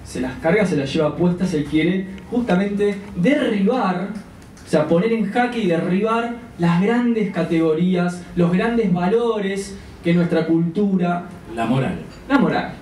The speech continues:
Speaker 1: entre ellos el amor. Todos sabemos que nuestra cultura está diagramada por una serie de grandes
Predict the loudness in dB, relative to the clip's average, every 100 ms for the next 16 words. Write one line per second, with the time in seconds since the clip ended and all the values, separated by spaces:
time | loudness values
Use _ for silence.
0 | 0 2 2 2 2 2 0 -2 -10 -2
1 | 2 2 0 -4 -12 -14 -14 -16 -2 2
2 | 4 4 2 -2 -2 0 0 2 2 2
3 | 0 -4 0 2 2 2 0 0 0 0
4 | 0 0 -2 0 0 2 0 -2 -4 -8
5 | -12 -14 -2 2 2 2 0 0 -2 -6